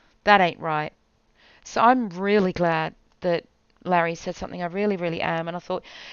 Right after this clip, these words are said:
"Yep," I saw his video. I thought, "I'm gonna say something too. I have to.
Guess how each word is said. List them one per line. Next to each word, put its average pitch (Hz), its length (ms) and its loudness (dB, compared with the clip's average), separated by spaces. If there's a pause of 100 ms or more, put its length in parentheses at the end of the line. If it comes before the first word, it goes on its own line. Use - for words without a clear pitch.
(120)
"Yep," 220 300 8 (120)
I 208 140 2
saw 226 240 -2
his 208 200 -4
video. 180 300 -2
I 185 120 -2
thought, 185 180 -10 (320)
"I'm 208 140 8
gonna 185 160 -4
say 175 180 -4
something - 320 -10
too. 175 300 -4
I - 80 -2
have 175 220 0
to. 165 240 -8